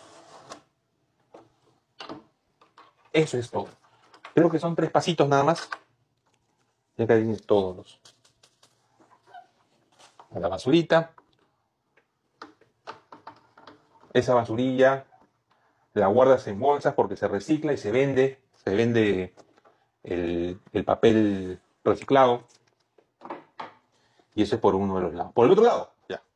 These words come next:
El otro lado tiene, vamos a medir, vamos a hacer el video un poco largo, no importa. Si se quiere quedar, que se quede con el video, ¿ya? Pero va a ser, va a ser lo más rápido. Vamos a ponerlo a catorce y medio.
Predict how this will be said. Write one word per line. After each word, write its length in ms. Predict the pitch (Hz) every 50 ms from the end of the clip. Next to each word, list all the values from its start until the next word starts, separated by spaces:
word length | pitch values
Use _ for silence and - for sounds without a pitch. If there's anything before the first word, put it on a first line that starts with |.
| _ _ _ _ _ _ _ _ _ _ _ _ _ _ _ -
El 120 | 113 131
otro 160 | 147 170 175
lado 180 | 180 185 180 175
tiene, 500 | 180 180 180 185 185 185 190 190 185 - _ _ _ _ -
vamos 200 | - 117 120 117
a 60 | 113
medir, 120 | 110 101 135
vamos 160 | 196 214 214
a 40 | 233
hacer 60 | 233
el 40 | 214
video 180 | 185 180 190
un 60 | 190
poco 180 | 180 185 185 170
largo, 200 | 151 117 107 135
no 80 | 143 165
importa. 340 | 165 - 139 123 - 110
Si 80 | 104 -
se 160 | - - 139
quiere 220 | - - 226 123 -
quedar, 180 | 208 226 311
que 80 | 269 -
se 100 | - 110
quede 240 | - 131 107 95 92
con 220 | - - - -
el 140 | 101 101 95
video, 240 | 92 92 95 98 -
¿ya? 140 | - 117 143 - _ _ _ _ _ _ _ _ _ _ _ _
Pero 80 | - 101
va 60 | 120
a 40 | 117
ser, 160 | 127 123 117
va 40 | 120
a 40 |
ser 100 | 113 -
lo 40 | 123
más 140 | 117 113 110
rápido. 300 | 98 87 - - - - _ _ _ _ _ _ _ _ _ _ _ _ _ _ _ _ _ _ _ _ _ _ _ _ _ -
Vamos 180 | 156 165 165 156
a 60 | 151
ponerlo 280 | 156 160 175 175 180
a 60 | 180 147
catorce 320 | 143 - 170 156 147 156
y 40 | 147
medio. 240 | 127 98 80 73